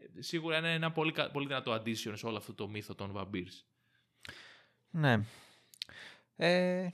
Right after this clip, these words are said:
Speaker 2: νομίζω αυτά, λοιπόν. Μπορούμε να κλείνουμε σιγά σιγά.
Speaker 1: Μμμ. Να πούμε, να ενημερώσουμε λίγο, Λάζαρε, το φανατικό κοινό
Speaker 2: Τους
Speaker 1: μας,
Speaker 2: φίλους και τις
Speaker 1: λέω.
Speaker 2: φίλες που μας ακούνε παθιασμένα.
Speaker 1: <laughs>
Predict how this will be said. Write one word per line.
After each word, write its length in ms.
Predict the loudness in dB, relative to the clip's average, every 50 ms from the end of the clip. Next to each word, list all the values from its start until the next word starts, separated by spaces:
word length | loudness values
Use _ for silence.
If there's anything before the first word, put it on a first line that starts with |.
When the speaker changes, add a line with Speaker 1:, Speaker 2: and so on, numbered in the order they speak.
| -8 _ _
Speaker 2:
νομίζω 260 | -2 2 4 4 4
αυτά, 280 | 4 4 6 8 8 10
λοιπόν. 440 | 8 8 6 6 6 6 6 2 -2 -6 -14 -20 -8 _
Μπορούμε 280 | -2 2 4 6 6
να 40 | 6
κλείνουμε 300 | 6 4 4 4 4 4
σιγά 200 | 2 2 2 2
σιγά. 400 | 2 2 2 6 6 8 8 6 4
Speaker 1:
Μμμ. 200 | 0 -4 -6 -8 -10 -16 -20 _ _ _ _ _ _ -20 -20 -20 -20 -20 -20 -20 -20 -20 -12
Να 300 | -8 2 6 8 8 8
πούμε, 480 | 6 4 0 0 0 2 2 2 2 4
να 80 | 6
ενημερώσουμε 500 | 4 4 4 4 4 4 4 2 2 2 2
λίγο, 280 | 4 6 6 8 8
Λάζαρε, 880 | 8 8 8 6 6 4 4 4 4 4 4 4 4 2 2 0 -2 -4 -4
το 140 | -2 -4 -2 -2 -4 -4 -4 -6 -6 -6 -6 -8 -8 -10 -10 -12 -16 -20 _ _ _ _ _ _ _ _ _ _ _
φανατικό 680 | -12 -8 -6 -4 -4 -4 -4 -6 -10 -8 -2 -2 -2 -2
κοινό 400 | -2 -4 -6 -6 -6 -6 -6 -2
Speaker 2:
Τους 120 | 0 0 2
Speaker 1:
μας, 80 | 2 6
Speaker 2:
φίλους 400 | 8 10 10 10 10 8 6 6
και 100 | 4 2
τις 120 | 2 2
Speaker 1:
λέω. 80 | 4 6
Speaker 2:
φίλες 200 | 6 6 6 6
που 60 | 4
μας 100 | 2 2
ακούνε 340 | 2 0 2 2 2 2 2
παθιασμένα. 680 | 0 0 0 2 2 4 6 6 6 6 6 4 4
Speaker 1:
<laughs> 40 | 2